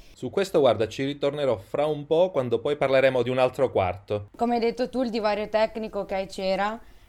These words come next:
Speaker 2: però alla fine Rosengard ha fatto una partita come ci si aspettava.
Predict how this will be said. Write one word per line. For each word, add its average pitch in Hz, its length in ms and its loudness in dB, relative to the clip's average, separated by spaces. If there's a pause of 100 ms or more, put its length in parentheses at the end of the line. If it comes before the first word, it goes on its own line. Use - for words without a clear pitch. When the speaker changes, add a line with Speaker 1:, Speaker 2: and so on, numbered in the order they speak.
(120)
Speaker 2:
però 214 300 0
alla 214 160 2
fine 214 400 -2
Rosengard 214 560 0
ha 220 180 0
fatto 190 220 -8
una 196 160 -4
partita 220 480 0
come 214 180 -4
ci - 100 -14
si 175 80 -8
aspettava. 190 720 0